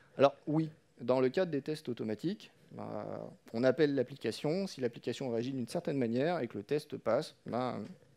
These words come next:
on s'attend dans la vraie vie à ce que, euh, l'application fasse pareil. Euh, ce, mais,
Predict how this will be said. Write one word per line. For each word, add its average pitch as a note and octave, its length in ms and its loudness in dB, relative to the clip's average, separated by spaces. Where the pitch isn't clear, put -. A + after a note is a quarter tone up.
on G#2+ 100 -6
s'attend C#3 300 -4
dans B2+ 120 0
la A#2+ 80 2
vraie A2+ 180 0
vie C#3+ 240 -4
à D#3 120 4
ce D#3+ 100 -12
que, - 120 -4
euh, B2 460 2
l'application A#2+ 400 -6
fasse - 220 -4
pareil. A#2 380 0
Euh, A2+ 580 4
ce, - 240 -10
mais, F#3+ 400 6